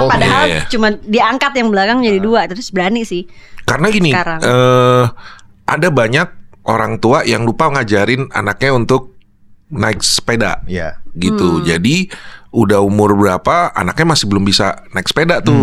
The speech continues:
Speaker 1: Hmm.
Speaker 3: gitu.
Speaker 2: Emang ngaruh ya? Maksudnya bikin, bikin anak jadi gimana kalau dia nggak bisa main sepeda?
Speaker 1: Balance ya.
Speaker 3: Eh,
Speaker 1: Belajar balance
Speaker 3: pada
Speaker 1: ya.
Speaker 3: dasarnya kan sepeda itu adalah, eh, mesin
Speaker 1: Koordinasi.
Speaker 3: pertama yang lu kuasain.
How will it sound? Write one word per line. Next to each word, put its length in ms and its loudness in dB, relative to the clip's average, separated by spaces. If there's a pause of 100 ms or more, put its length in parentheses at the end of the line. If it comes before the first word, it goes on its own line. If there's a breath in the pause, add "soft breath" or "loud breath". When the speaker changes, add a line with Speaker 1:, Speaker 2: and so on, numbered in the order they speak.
Speaker 1:
Hmm. 160 -4
Speaker 3:
gitu. 580 2
Speaker 2:
Emang 200 -2
ngaruh 180 0
ya? 120 -4 (100)
Maksudnya 400 -2
bikin, 320 -4 (160)
bikin 220 -6
anak 180 -4
jadi 180 -10
gimana 300 -8
kalau 200 -4
dia 120 -6
nggak 160 -8
bisa 140 -12
main 140 -12
sepeda? 300 -16
Speaker 1:
Balance 380 0
ya. 120 2 (220)
Speaker 3:
Eh, 380 4
Speaker 1:
Belajar 260 4
balance 240 2
Speaker 3:
pada 140 2
Speaker 1:
ya. 60 0
Speaker 3:
dasarnya 420 2
kan 140 0
sepeda 380 0
itu 360 2
adalah, 680 0
eh, 140 -2 (400)
mesin 340 2
Speaker 1:
Koordinasi. 120 0
Speaker 3:
pertama 440 0 (220)
yang 320 0
lu 160 2
kuasain. 640 -2